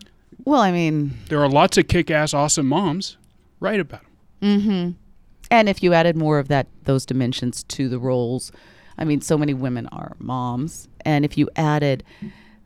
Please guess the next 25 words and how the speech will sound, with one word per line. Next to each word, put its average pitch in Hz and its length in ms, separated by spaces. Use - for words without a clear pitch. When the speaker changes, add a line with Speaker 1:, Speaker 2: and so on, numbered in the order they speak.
Speaker 1:
that 143 540
to 139 680
any 165 200
character, 120 520
it 120 80
would 123 140
make 127 320
it 110 120
great. 143 500
I 180 80
think 262 200
one 165 140
reason 143 220
I 139 40
got 143 140
into 127 140
screenwriting 143 680
is 131 80
I 131 80
was 127 100
kind 147 180
of 123 80
seeing 151 200
one-dimensional 123 640
writing 120 560